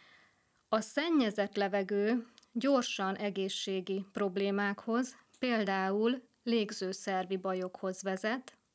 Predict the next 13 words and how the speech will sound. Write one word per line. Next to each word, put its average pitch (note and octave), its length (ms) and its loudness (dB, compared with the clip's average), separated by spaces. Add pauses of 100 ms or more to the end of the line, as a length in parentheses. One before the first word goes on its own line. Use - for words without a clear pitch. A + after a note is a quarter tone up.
(760)
amely C#4+ 340 6
szomorú G3+ 600 0
a G#3 60 2
népekre. F#3 760 -4 (1200)
Ezek G#3+ 420 -2
többnyire G3 580 0 (640)
a G#3 100 4
városközpontokat A3 1400 0 (180)
és A3 260 0
az G#3+ 180 0
ipari G3+ 460 0
övezeteket F#3+ 800 -4
érintik, A#3+ 800 0